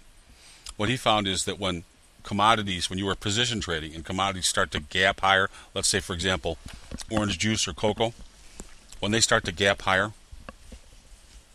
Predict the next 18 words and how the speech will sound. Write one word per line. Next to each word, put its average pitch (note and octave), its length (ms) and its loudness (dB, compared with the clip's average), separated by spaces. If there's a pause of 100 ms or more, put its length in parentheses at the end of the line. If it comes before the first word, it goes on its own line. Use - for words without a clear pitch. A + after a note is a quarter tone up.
(960)
only G#2+ 260 0
half G#2 280 0
the F#2 100 -8
move F2+ 200 -4
is D#2 80 -8
unfolded, D2+ 420 -10 (960)
at - 140 -8
best. - 380 -8 (4000)
So A2+ 220 4
if G#2+ 160 0
you've A2+ 220 0 (140)
already A#2 240 4
paid A#2+ 360 0
the G#2 80 0
pain, A2 400 0
so F2+ 180 -2
to E2+ 80 -2
speak, - 380 -4